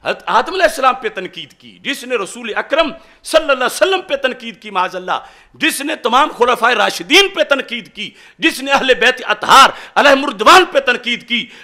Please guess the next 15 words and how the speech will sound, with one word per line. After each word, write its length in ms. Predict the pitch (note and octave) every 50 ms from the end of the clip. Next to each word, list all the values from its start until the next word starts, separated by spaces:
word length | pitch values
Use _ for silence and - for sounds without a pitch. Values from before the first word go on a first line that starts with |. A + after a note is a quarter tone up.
| _ -
जिसने 400 | E3+ E4 D#4 - B3+ C4+ C#4 C4+ C4+
तमाम 480 | - A3+ G#3+ A3+ C4+ D#4+ E4+ D#4+ C4 - - - - - _ -
आइम्माए 580 | A#3+ C#4 C#4+ C4+ C4+ C4+ C#4 D4+ D4+ D#4 E4 E4+
उम्मत 540 | D#4+ D4+ - D4 D#4 D#4+ E4+ F4+ E4 - -
जो 60 | C#4+ C4+
आइम्माए 320 | C4+ C4+ C4+ C#4 C#4+ A#3+
फ़िक़ह 380 | - - - - - - C4+ A3+
हैं 180 | - B3+ B3 F#3 - - - _ _ _ - -
उन 160 | G#4+ G#4+ G#4
पे 160 | - - E4 D4
तनकीद 440 | - C#4+ C4+ B3+ - B3 B3+ A#3 F3
की, 200 | - - A#3 A#3 F#3 A2+ _ _ _ _ _ _ _ _ _ _ _ _ _ _ _ _ _ _ _ _ _ _ _ -
तो 40 | A2+
ये 460 | A#2 G#2 A2+ D#3+ F#3+ G3 F#3+ F#3 - - C#3
आज 480 | D3 E3 F#3 G3 G#3 G#3 G#3 - -